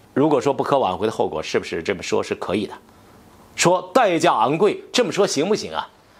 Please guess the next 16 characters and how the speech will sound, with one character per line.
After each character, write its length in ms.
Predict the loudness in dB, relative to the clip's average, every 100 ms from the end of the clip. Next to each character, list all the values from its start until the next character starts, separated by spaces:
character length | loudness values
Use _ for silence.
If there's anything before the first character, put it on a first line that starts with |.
| -20 _ _
说 360 | 0 4 2
一 140 | 2 2
个 120 | 2
南 240 | 2 0
京 300 | 0 0 2
的 300 | 2 4 2
官 280 | 0 2 2
僚 220 | 4 2 0
主 200 | -4 -4
义 200 | -2 0
现 220 | 0 2
在 80 | 2
还 140 | 2
以 120 | -2
遭 300 | -2 0 0
致 180 | -2 -6